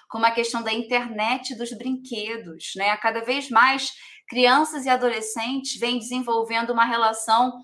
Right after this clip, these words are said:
com dispositivos conectados, brinquedos conectados.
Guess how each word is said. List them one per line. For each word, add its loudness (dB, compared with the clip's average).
com 2
dispositivos -4
conectados, 4
brinquedos -2
conectados. 2